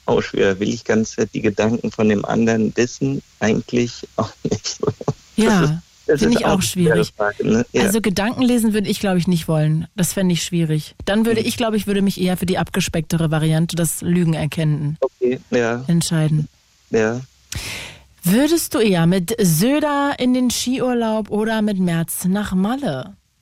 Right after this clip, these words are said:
Speaker 1: <laughs> Ich glaub, also nach dem, was ich jetzt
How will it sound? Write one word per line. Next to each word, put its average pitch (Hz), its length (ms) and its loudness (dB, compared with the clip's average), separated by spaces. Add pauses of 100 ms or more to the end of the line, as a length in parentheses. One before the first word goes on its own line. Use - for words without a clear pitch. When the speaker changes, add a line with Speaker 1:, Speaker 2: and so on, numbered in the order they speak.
(460)
Speaker 1:
<laughs> - 80 -6 (1400)
Ich 127 240 0
glaub, 113 420 2 (100)
also 117 500 0
nach 110 240 2
dem, 117 360 0
was 113 160 -2
ich - 160 -4
jetzt - 220 -2